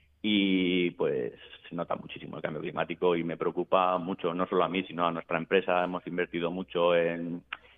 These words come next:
en nuevas tecnologías, en generar gran parte de la, de la luz eléctrica que consumimos. En, tenemos una planta de depuración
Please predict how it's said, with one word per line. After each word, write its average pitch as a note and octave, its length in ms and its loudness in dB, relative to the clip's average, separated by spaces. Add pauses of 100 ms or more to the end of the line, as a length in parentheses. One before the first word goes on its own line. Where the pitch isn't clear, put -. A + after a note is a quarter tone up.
(120)
en E2+ 840 -4
nuevas F#2 220 2
tecnologías, F2 680 2
en F2+ 140 -2
generar F2+ 540 2
gran F2+ 260 -2
parte F2+ 260 -2
de E2+ 100 0
la, D2+ 840 0
de D2+ 80 0
la D#2 80 4
luz E2+ 200 0
eléctrica F2 380 -2
que D#2+ 100 -2
consumimos. G#2+ 720 0 (440)
En, F2+ 460 4
tenemos F#2+ 320 0
una F#2 120 2
planta F#2 300 2
de F2+ 120 4
depuración F2 1900 0